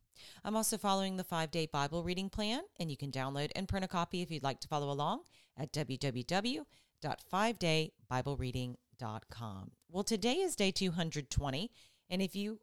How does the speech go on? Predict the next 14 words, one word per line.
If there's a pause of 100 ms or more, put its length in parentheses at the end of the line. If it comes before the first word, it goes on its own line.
(100)
are
finding
yourself
here
for
the
first
time,
welcome. (680)
We
are
reading
the
Bible